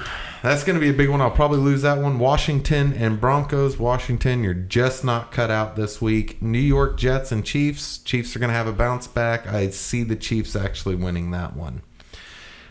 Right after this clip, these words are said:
Uh, let's go Panthers, Falcons. That's gonna be a good one. I'm gonna have to go with the Panthers on that. Buffalo and Dolphins. We shut 'em out earlier this year. With Dawson Knox out, we got a few other guys that are back,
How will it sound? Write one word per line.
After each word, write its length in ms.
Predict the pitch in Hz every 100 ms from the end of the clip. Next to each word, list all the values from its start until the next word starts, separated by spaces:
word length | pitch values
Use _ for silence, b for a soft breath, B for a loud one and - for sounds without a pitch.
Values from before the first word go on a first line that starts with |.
| B -
Uh, 640 | 107 104 110 110 110 110
let's 240 | 110 113
go 180 | - 120
Panthers, 560 | 110 135 139 143 139 -
Falcons. 520 | - 143 151 165 151
That's 220 | 127 123 -
gonna 140 | 131
be 80 | 117
a 60 | 110
good 260 | 120 143
one. 220 | 139 139
I'm 120 | 127 117
gonna 160 | 117
have 200 | 113 117
to 60 | 110
go 160 | 113 113
with 160 | 110
the 40 | 101
Panthers 460 | - 117 113 113
on 160 | 113 110
that. 300 | 113 113 -
Buffalo 400 | 117 - 123 110
and 100 | 101
Dolphins. 520 | 117 127 127 127 120
We 80 | 101
shut 280 | - 127 120
'em 120 | 120
out 160 | 120 113
earlier 360 | 113 123 123
this 220 | 120 123 -
year. 380 | 127 123 123 - B B B B
With 160 | 107 104
Dawson 340 | 120 120 120
Knox 300 | 113 113 -
out, 240 | 117 113
we 60 | 104
got 120 | 104
a 40 | 101
few 240 | - 107
other 160 | 107 104
guys 340 | 104 104 101
that 100 | 104
are 60 | 92
back, 640 | 87 120 120 123 123 -